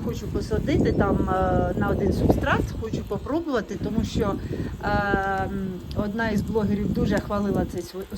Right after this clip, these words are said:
субстрат. Е, як будемо робити пересадку, я все вам, е, покажу, розкажу. І от нарешті він прийшов, довго я його шукала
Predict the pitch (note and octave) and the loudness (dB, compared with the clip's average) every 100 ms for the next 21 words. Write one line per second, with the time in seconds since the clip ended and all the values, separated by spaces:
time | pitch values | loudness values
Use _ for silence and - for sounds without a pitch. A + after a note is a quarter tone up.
0 | - - - B3+ A4+ - - - - - | -8 -8 -2 -2 -2 -6 -10 -10 -12 -8
1 | - - G#3 G3 G3 - - G3+ F#3+ G#3 | -6 -4 -4 -2 -2 -4 -2 0 0 2
2 | G#3 F#3+ F#3 F#3+ G3 F#3 F#3 A#3+ - G#3+ | 2 2 -2 -4 -2 0 2 2 2 4
3 | F#3+ F#3 G3 F#3 F#3 - G3 - G3+ G3 | 4 4 2 2 0 0 -2 -2 -4 -6
4 | F#3 F#3+ - - - - G3+ G3+ F3+ F3+ | -8 -8 -8 -12 -12 -10 -4 -2 -2 -6
5 | F3+ - D#3+ A3+ A#4 - - - - - | -6 -6 -4 -4 -4 -6 -10 -10 -10 -12
6 | - B3+ D4+ C#4 B3+ A3+ A3 G#3+ - G3+ | -6 2 4 4 2 2 2 2 -2 0
7 | G#3 F#3+ F#3 E3+ - D4+ B4+ - - - | 2 2 0 0 0 -2 -2 -10 -14 0
8 | A3 G#3+ G3 G3 F#3+ F#3 F3+ - F3+ C4 | 4 6 6 4 4 2 0 -4 0 2
9 | G#4 A4 | 2 0